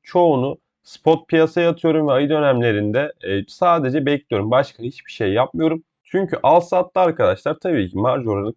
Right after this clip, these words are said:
kar oranı çok yüksek ama boşu boşuna, e, işleme giriyoruz. E, zaten, e, Bitcoin tekrardan altmış dokuz bin dolara yükselmeyecek mi? Ethereum tekrardan beş bin dolara yükselmeyecek mi? Yükselecek arkadaşlar. Bunu herkes size söyler. Yani bu,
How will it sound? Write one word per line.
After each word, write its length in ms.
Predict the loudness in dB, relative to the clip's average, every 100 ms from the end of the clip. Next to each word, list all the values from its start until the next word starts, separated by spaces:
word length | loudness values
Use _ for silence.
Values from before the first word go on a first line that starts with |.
| -2
kar 100 | 0
oranı 240 | 0 -4
çok 340 | -4 -6 -6 -6
yüksek 420 | -6 0 -2 -2 _ _ _
ama 320 | 0 2 2
boşu 260 | -2 -4 -2
boşuna, 500 | -2 -2 -2 -2 -2
e, 140 | -4 -6
işleme 380 | -4 -2 0
giriyoruz. 420 | 0 0 2 0 -4 _ _
E, 160 | 0 2
zaten, 480 | 2 2 2 0 -4 _ _ _ -6
e, 220 | -4 0
Bitcoin 520 | -2 -2 0 2 0 -6 _
tekrardan 520 | -2 -2 2 2 2 0
altmış 380 | -6 -6 -8 -8
dokuz 240 | -4 -2
bin 100 | -2
dolara 260 | -2 0 0
yükselmeyecek 680 | -2 -2 0 2 2 0 -2
mi? 120 | -6
Ethereum 420 | -4 0 0 0
tekrardan 600 | -6 -8 -2 -2 -2 -4
beş 240 | -6 -6
bin 100 | -6
dolara 240 | -4 -4 -4
yükselmeyecek 680 | -6 -4 -2 -2 -2 -4 -4
mi? 140 | -6
Yükselecek 560 | -6 -4 -4 0 0 0
arkadaşlar. 600 | 0 0 -2 -2 -2 -2
Bunu 220 | -2 0
herkes 400 | -2 0 -4 -2
size 160 | -4
söyler. 400 | -2 -2 0 2
Yani 280 | 0 -2 0
bu, 220 | 0 0